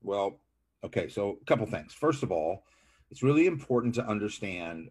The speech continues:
what the word murder means in the original Hebrew.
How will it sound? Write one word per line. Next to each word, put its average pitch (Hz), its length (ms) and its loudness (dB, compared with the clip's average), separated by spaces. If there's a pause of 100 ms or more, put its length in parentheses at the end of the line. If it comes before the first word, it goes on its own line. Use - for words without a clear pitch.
what 113 380 0
the 139 80 4
word 104 480 2
murder 101 760 2
means 87 760 -6 (340)
in 107 80 0
the 107 140 2
original 98 340 -2
Hebrew. 85 380 -4